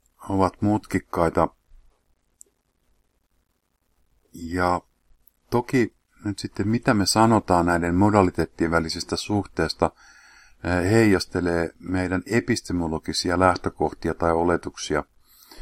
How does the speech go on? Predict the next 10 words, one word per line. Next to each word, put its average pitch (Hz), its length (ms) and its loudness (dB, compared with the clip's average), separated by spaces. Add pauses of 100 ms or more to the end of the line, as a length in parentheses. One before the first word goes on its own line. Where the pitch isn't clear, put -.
(420)
Ja 92 60 -8
mitä 107 260 0
me 98 120 6
ajatellaan 85 720 4
tietämisestä 78 800 -2
ja 73 120 -4
uskomisesta. - 840 -10 (1160)
Joskus 147 380 0
arkikielessä 107 1000 2
näytetään 95 640 2